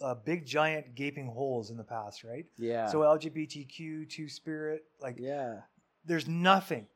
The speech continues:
Speaker 1: There has been nothing specific, and on top of nothing specific, some of the twelve-step programs are inherently bigoted against
Speaker 2: Yes.
Speaker 1: not just L G B T Q,
Speaker 2: Yeah.
Speaker 1: but other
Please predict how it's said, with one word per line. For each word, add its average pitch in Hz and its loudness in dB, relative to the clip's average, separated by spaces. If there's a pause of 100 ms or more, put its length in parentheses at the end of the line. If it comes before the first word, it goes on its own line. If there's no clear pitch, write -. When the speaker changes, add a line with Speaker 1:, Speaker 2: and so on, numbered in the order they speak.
(120)
Speaker 1:
There 143 -4
has 139 -4
been 143 -6
nothing 175 6
specific, 151 -4 (380)
and 185 8
on 139 0
top 220 2
of 160 -2
nothing 139 0
specific, 131 -10 (340)
some 180 2
of 180 4
the 156 0
twelve-step 160 2
programs 147 2
are 143 4
inherently 151 -2
bigoted 131 0 (800)
against 147 2
Speaker 2:
Yes. - -8
Speaker 1:
not 202 6
just 185 2
L 165 4
G 147 -8
B 147 -6
T 131 -10
Q, 165 -2 (280)
Speaker 2:
Yeah. 110 -14
Speaker 1:
but 143 4
other 139 2